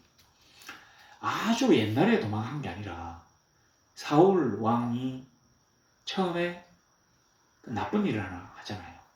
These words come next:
높 땅에 있는 제사장의 일족들, 그 가족들을, 그러니까 뭐 수백 명의 가족들을 싹 다 죽이는, 학살하는 그런,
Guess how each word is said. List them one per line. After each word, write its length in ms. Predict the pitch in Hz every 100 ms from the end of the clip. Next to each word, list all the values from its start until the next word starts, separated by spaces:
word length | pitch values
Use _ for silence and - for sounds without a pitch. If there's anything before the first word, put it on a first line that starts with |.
| _ _ -
높 240 | 151 170
땅에 220 | - 98 98
있는 260 | 110 113 - - - _
제사장의 640 | - 104 131 190 160 110 104
일족들, 420 | 113 - 107 104
그 120 | 110
가족들을, 640 | - 160 131 127 131 131 - _
그러니까 260 | 107 -
뭐 300 | 95 101 - _ _ - _ -
수백 260 | - 143
명의 260 | 156 151 113
가족들을 340 | 117 117 -
싹 180 | - -
다 80 | 110
죽이는, 380 | - 151 101 87 -
학살하는 640 | - - - 165 117 101 101
그런, 320 | 127 110